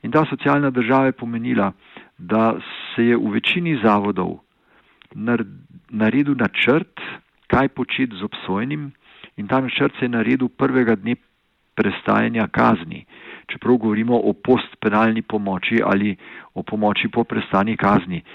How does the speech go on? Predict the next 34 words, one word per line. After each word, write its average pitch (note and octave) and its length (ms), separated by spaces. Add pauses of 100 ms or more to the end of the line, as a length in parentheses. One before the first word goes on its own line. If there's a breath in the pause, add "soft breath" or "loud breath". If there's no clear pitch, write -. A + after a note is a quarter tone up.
(100)
To - 100
je C3+ 40
treba C3+ 240
načrtovati B2 680
tisti C#3 240
hip, - 160
ko - 80
nekdo A2+ 300
pride B2+ 300
v G#2+ 100
zapor, G#2 340
tudi - 240
če - 120
ima A#2+ 140
pet - 300
let B2 200
ali - 100
pa - 120
deset - 360
let - 200 (220)
kazni. - 460 (680 loud breath)
In A3+ 140 (180)
polagoma D3+ 520
ga C3 120
je B2 120
treba A#2 360
privajati A#2 600
na A#2 60
življenje G#2+ 520 (140)
zunaj, C3+ 320 (400 loud breath)
če A2+ 240
se A2+ 120
le D#3+ 180
da, A#2 320